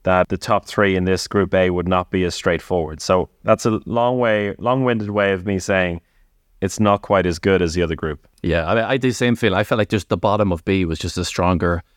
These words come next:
Speaker 2: has stronger teams down there than maybe the, it's so clear in A that, that Zagreb and Pellicer are gonna be
Speaker 1: Yeah.
Speaker 2: a good bit off the pace. Whereas in B, I mean, we don't know what kind of shape Porto are gonna be in. They could be right down the bottom there.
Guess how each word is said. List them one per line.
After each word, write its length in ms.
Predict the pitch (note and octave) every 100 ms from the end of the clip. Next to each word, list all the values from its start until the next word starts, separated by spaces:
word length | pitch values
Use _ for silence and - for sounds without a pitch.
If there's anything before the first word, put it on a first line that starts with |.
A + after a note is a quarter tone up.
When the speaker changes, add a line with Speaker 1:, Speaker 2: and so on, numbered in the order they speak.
| _
Speaker 2:
has 180 | - F2
stronger 340 | - G2 F2+
teams 300 | - F#2+ F2
down 260 | F2+ F2+ F2
there 260 | E2+ E2 - _ _ _ -
than 200 | F2 F2
maybe 260 | F2 F2
the, 320 | E2+ E2+ E2 - _ _
it's 160 | G2 -
so 220 | A#2+ G#2
clear 340 | - G#2 F#2+
in 80 | F2
A 180 | F#2 E2+
that, 260 | D#2+ D#2+ -
that 160 | E2+ - _ -
Zagreb 360 | G#2 F2 E2+ E2+
and 100 | E2+
Pellicer 380 | F2+ E2+ -
are 100 | D#2
gonna 180 | E2+ F2+
be 80 | F2
Speaker 1:
Yeah. 80 | F2
Speaker 2:
a 80 | E2+
good 160 | F#2
bit 140 | F2 E2
off 200 | E2 -
the 80 | F2+
pace. 420 | F#2 F2 - - _ _ _
Whereas 340 | - F#2+ A2+ G#2+
in 160 | G#2
B, 400 | F#2 A2+ A2 G2 - _ _ _
I 60 | A2+
mean, 120 | A#2+
we 80 | A2+
don't 160 | B2
know 80 | B2+
what 160 | G#2+ A2
kind 120 | G#2
of 60 | F#2+
shape 260 | C3 F#2+
Porto 320 | - G#2+ -
are 80 | G2
gonna 240 | F#2 F#2+ E2+
be 160 | F#2
in. 140 | G2 E2+
They 140 | F#2
could 140 | G2+
be 100 | F2+
right 160 | E2+ F2+
down 140 | F2
the 60 | F2
bottom 300 | F#2 F#2+ F#2
there. 300 | E2 D#2+ E2